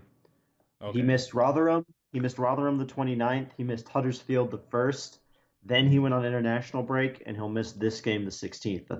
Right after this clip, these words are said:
Speaker 2: three-game suspension.
Speaker 1: Well, his is a
Speaker 2: Um,
Speaker 1: little different too because it was a headbutt.
Speaker 2: Yeah,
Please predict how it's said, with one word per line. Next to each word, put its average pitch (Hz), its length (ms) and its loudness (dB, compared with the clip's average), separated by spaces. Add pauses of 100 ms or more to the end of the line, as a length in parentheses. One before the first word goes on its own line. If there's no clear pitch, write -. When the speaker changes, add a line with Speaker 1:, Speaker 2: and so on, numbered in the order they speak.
Speaker 2:
three-game 127 680 4
suspension. - 760 -4 (560)
Speaker 1:
Well, 160 340 4
his - 120 4 (100)
is - 60 2
a 196 40 2
Speaker 2:
Um, 185 80 2
Speaker 1:
little 160 160 2
different 147 380 -4
too 135 160 -6
because 117 300 -10
it 117 40 -10
was 107 160 -8
a 101 40 -8
headbutt. 92 460 -10 (960)
Speaker 2:
Yeah, 98 380 2